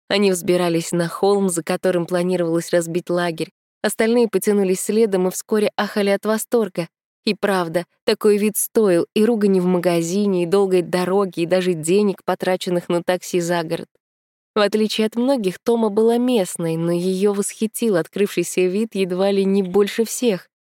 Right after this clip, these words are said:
Река, широкая в городе, здесь казалась бесконечной. Рядом был залив и песчаный берег,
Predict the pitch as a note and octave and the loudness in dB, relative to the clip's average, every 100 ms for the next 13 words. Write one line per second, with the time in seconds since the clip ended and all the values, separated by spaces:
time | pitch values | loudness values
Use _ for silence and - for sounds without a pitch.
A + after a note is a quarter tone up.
0 | _ _ - F#3+ - - G3 F#3 - F3+ | _ _ -4 -4 -4 -2 -2 -2 -2 0
1 | G3+ G3 F3+ E3+ E3 G3 G#3+ F3+ E3+ F3 | 0 0 0 0 0 0 2 2 0 -2
2 | D#3+ F#3+ G#3 - E3+ F#3 F#3+ F#3+ F3 F#3+ | 0 0 0 -4 -4 0 0 0 -2 -4
3 | - A3 A3+ G3+ - F3 E3 - _ _ | 0 2 2 0 -2 -6 -6 -10 _ _
4 | - C4 G#3 G3 F#3+ F#3 F#3 F#3+ A3+ F3+ | -2 0 2 2 0 0 2 2 0 -2
5 | D3+ F3 - F#3+ F3+ E3+ D#3 F#3 G#3 F3+ | -4 -4 -2 -2 0 -2 -2 0 2 -2